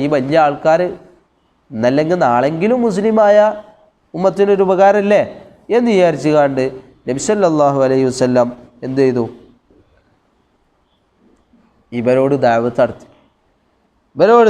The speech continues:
ദഅവത്ത് നടത്തിയപ്പോൾ അവർക്ക് ഭയങ്കര കിബിർ, ചില്ലറ കിബറൊന്നുമല്ല, ഭയങ്കര കിബിർ. അപ്പോൾ ഓരോട് നബി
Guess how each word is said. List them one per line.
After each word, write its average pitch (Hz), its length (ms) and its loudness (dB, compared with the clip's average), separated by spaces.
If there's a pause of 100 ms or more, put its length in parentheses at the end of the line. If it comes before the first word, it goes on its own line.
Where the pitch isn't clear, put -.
ദഅവത്ത് 185 440 2
നടത്തിയപ്പോൾ 143 760 2 (2250)
അവർക്ക് 135 320 -4
ഭയങ്കര 117 480 -2 (120)
കിബിർ, 113 280 -2 (1400)
ചില്ലറ 208 460 0
കിബറൊന്നുമല്ല, 151 560 0 (1400)
ഭയങ്കര 190 420 2
കിബിർ. 117 260 -2 (1400)
അപ്പോൾ 147 300 -4
ഓരോട് 156 360 0
നബി 135 180 -2